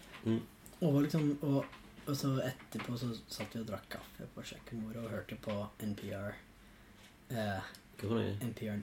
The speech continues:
Speaker 2: National Public Radio.
Speaker 1: Ja, ok,
Speaker 2: Hørte
Speaker 1: ja,
Speaker 2: på,
Speaker 1: ja,
Speaker 2: ja, ja,
Speaker 1: ah,
Speaker 2: ja.
Speaker 1: dere hører
Speaker 2: Iran
Speaker 1: du
Speaker 2: Comes
Speaker 1: du
Speaker 2: Back. Det spiller alltid, eh, W N Y C går hele tiden, ja,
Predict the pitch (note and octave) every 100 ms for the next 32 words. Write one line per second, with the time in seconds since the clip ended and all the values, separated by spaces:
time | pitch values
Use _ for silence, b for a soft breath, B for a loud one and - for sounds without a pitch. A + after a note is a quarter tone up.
0 | - A2+ G2+ - A#2 G#2+ G#2 F#2+ F#2+ G2+
1 | - B B - D#3 C#3+ - B2+ D#3 B2
2 | C#3 G3+ - - F3+ A#3+ C#3 D#3+ - -
3 | C3+ D3+ B2 D2 - A2+ B2+ D#3+ C#3+ -
4 | A#2 C3 B B B B E3+ - F3 F#3
5 | - - - D#3+ G3 - - A3+ E3+ A2
6 | - - D#3 D3 C#3 C#3+ D3+ C#3+ C#3+ C3
7 | B2 C3 B2 - A2+ A#2 A2+ - - -
8 | G2+ G#2 - G#2 - -